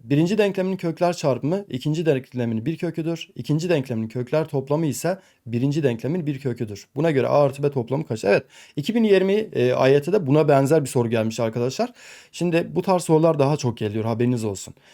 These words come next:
Şimdi bunun kökler çarpımı bunun bir köküdür. Bunun kökler toplamı da bunun bir köküdür. Şimdi bunun kökler çarpımı nedir? Bana söyler misiniz? Hocam C bölü A.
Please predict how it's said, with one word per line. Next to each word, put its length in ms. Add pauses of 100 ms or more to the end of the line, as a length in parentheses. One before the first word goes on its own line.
(160)
Şimdi 320
bunun 180
kökler 400
çarpımı 480
bunun 220
bir 80
köküdür. 580
Bunun 240
kökler 400
toplamı 480
da 220 (220)
bunun 340
bir 140
köküdür. 440 (320)
Şimdi 240
bunun 160
kökler 440
çarpımı 440
nedir? 240
Bana 160
söyler 340
misiniz? 480
Hocam 260
C 240
bölü 180
A. 300